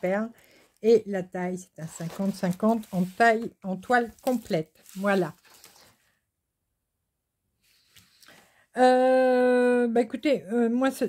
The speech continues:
ce D P, j'ai beaucoup aimé, hein, quand je, c'est moi qui l'ai choisi, mais je l'ai choisi pour, euh, que Chouchou le fasse. <laughs> Euh,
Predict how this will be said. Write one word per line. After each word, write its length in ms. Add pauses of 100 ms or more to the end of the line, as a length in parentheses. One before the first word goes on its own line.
(140)
ce 140
D 120
P, 220
j'ai 140
beaucoup 380
aimé, 340
hein, 260
quand 140
je, 140
c'est 160
moi 140
qui 140
l'ai 160
choisi, 400
mais 160
je 80
l'ai 80
choisi 400
pour, 300
euh, 140
que 100
Chouchou 360
le 100
fasse. 480
<laughs> 60 (1800)
Euh, 600